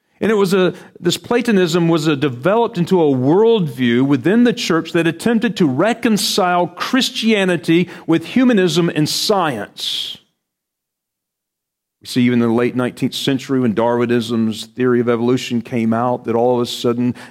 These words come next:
Christians in the church embraced that. We have theistic evolution. We have all kinds of things that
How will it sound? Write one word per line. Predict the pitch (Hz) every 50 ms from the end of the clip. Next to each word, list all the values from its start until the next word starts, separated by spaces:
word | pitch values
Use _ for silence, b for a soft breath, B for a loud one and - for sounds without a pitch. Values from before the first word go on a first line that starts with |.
| B _ _
Christians | - 143 123 - - - 123 120 120 120 113 113 -
in | 120 117
the | 117 123
church | 120 - 147 131 - - -
embraced | 123 113 101 95 127 135 135 127 - - -
that. | - 127 123 123
We | 120 120 120
have | 117 123 120 -
theistic | - 131 127 131 131 131 - - 123 - -
evolution. | 117 107 117 113 135 147 143 - - - 131 120
We | 117 120
have | 117 107
all | 120 123 120
kinds | 120 - 131 131 135 131 120 123
of | 123 -
things | - - 127 120 120 123 120 101
that | 120 117 107